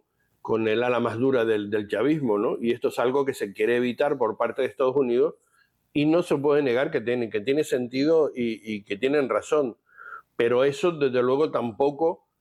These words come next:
mm, debe, eh, suponer que no se le exija a Estados Unidos que debe respetar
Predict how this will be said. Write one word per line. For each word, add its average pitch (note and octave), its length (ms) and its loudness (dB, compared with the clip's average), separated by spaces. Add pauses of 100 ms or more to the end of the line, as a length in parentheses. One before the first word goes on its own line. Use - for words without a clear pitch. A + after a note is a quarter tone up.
(140)
mm, A#2 580 -2
debe, A#2+ 880 2
eh, G2+ 60 -6
suponer B2+ 800 0
que A#2 160 0
no A#2+ 180 0
se D#3+ 160 0
le C3+ 120 0
exija D3+ 420 -2
a A#2 40 2
Estados C#3 300 0
Unidos C#3 340 0
que A#2+ 120 0
debe A#2+ 300 2
respetar C#3 640 -2